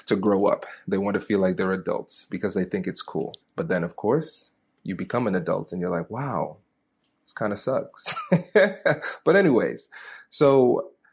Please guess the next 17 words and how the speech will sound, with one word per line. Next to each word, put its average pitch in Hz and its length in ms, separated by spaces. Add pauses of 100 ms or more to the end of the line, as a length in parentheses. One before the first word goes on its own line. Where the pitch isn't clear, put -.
(280)
what 165 300
I 175 140
found 98 580 (340)
is 110 220
that 110 380 (760)
if 180 240
I 156 120
tell 143 240
Kai, 95 480 (300)
"Kai, 104 260
give 98 180
me 101 120
your 98 80
pacifier," - 760
he'll 147 120
say 147 180
no. 165 340